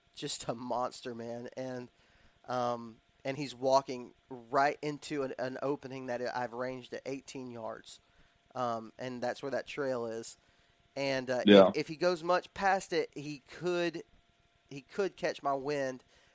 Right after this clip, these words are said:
Speaker 1: unless my thermals started going back uphill off of the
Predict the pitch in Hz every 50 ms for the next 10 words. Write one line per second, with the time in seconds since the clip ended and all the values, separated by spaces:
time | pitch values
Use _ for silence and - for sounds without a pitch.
0 | _ _ - 139 151 151 151 156 175 196 196 - - 165 156 151 143 - - 156
1 | 156 156 160 160 151 143 135 135 135 - - - - _ _ _ _ _ _ _
2 | _ _ _ _ - - _ _ _ _ _ _ _ _ _ _ _ - - -
3 | - 165 156 139 131 123 156 147 143 143 131 117 _ _ _ - - 135 135 131
4 | - 139 120 - - 135 143 135 127 110 76 117 120 113 - 110 107